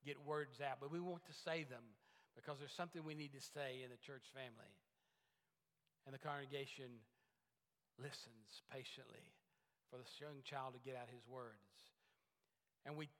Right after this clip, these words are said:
patiently teach our young youth what it means to be a follower of Christ, what it means to be a disciple. We share with them the gospel, and when we ask them to proclaim their own faith, and as young teenage boys and girls,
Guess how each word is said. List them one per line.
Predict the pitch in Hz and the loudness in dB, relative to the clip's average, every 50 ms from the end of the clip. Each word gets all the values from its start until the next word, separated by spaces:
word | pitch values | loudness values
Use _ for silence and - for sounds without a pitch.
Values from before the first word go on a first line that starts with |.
| - _ - | -18 _ 4
patiently | - 214 196 185 - - 170 151 151 147 135 - | 6 8 8 8 6 2 0 0 0 0 -2 -2
teach | - 170 160 139 - 151 | -2 -2 -2 0 0 0
our | 143 139 131 120 - - - - - _ - | 2 2 0 -2 -6 -12 -18 -20 -20 _ -2
young | 139 160 156 151 143 143 | 0 2 2 2 2 0
youth | 147 151 143 131 110 - - - - - _ _ _ _ _ _ _ _ - | 0 0 0 -2 -2 -6 -12 -16 -20 -20 _ _ _ _ _ _ _ _ 2
what | 151 160 | 4 4
it | 151 143 | 4 2
means | 147 151 147 147 135 - | 0 0 0 0 -2 -4
to | 139 | -4
be | 139 143 | -2 -2
a | 139 | -2
follower | 123 - 147 139 139 135 131 131 123 | 0 2 2 2 4 2 0 -2 -4
of | 113 - | -6 -4
Christ, | - 151 143 131 127 117 110 - - - - - - _ _ _ - _ _ _ _ _ _ | -2 0 0 0 0 -2 -8 -10 -12 -14 -14 -16 -20 _ _ _ -20 _ _ _ _ _ _
what | - 143 147 | 4 4 4
it | 147 135 | 4 2
means | 143 143 143 139 - | 0 0 -2 -2 -4
to | - 131 | -4 -2
be | 139 139 | -2 -2
a | |
disciple. | 127 123 - - 147 135 139 131 - - 113 - - - - _ _ _ _ _ _ _ _ _ _ _ _ _ _ _ _ _ _ _ _ | -2 -2 -2 0 0 2 0 0 -4 -8 -12 -14 -16 -20 -20 _ _ _ _ _ _ _ _ _ _ _ _ _ _ _ _ _ _ _ _
We | 151 156 | 0 2
share | - - - 175 180 185 175 | 2 6 10 12 12 12 12
with | 170 160 - | 10 6 4
them | 165 156 | 4 2
the | 151 147 | 2 6
gospel, | - 151 151 156 151 143 - - 156 139 | 8 8 10 10 8 6 2 0 0 0
and | 139 139 | 0 0
when | 143 143 | 0 -2
we | 143 139 135 | 0 2 4
ask | 139 143 160 170 160 - | 6 6 6 6 4 2
them | 160 147 | -2 -4
to | 131 - | -6 -6
proclaim | - - 139 - - 147 151 151 143 | -6 -6 -6 -2 0 2 2 2 2
their | 139 135 135 | 2 0 0
own | 139 147 151 143 127 - | 0 0 0 -2 -4 -2
faith, | 143 139 127 123 117 - - - _ - - - - - - _ _ _ _ _ _ _ _ - | -2 -2 -2 -2 -6 -8 -12 -20 _ -20 -20 -20 -20 -20 -20 _ _ _ _ _ _ _ _ -4
and | 139 143 | 2 2
as | 151 147 139 - | 2 2 4 2
young | 156 147 139 | 0 0 0
teenage | - - 151 147 143 139 139 135 117 117 127 | -2 0 0 2 2 0 0 -2 -6 -6 -2
boys | 139 139 135 - | -2 -2 -2 -4
and | 135 135 | -6 -8
girls, | 127 131 135 135 135 131 | -6 -2 -2 0 -2 -2